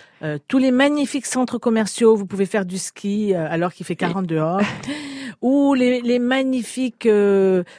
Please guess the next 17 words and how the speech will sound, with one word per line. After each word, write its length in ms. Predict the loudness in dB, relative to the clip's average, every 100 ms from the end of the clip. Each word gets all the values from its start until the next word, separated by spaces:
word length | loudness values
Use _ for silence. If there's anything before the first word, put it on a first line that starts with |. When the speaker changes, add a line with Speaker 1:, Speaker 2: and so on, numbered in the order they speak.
| -8
Speaker 1:
euh, 360 | -4 -4 -4 -4 -4
on, 180 | -4
je 100 | -4
parle, 240 | -2 -2 -2
je 100 | -6
parle 240 | -4 -2
de, 160 | -2 -4
de 160 | 0 0
l'aquarium 420 | 0 2 2 2
de 60 |
l'Atlantis, 640 | 2 2 0 -2 -2 -4 -4 -8 -12
qui 200 | -6 -4
est 40 | -2
Speaker 2:
Oh, 60 | -4
Speaker 1:
absolument 440 | -4 -2 -2 -2
Speaker 2:
génial. 120 | -4
Speaker 1:
fabuleux, 800 | -8 -2 0 0 2 4 6 6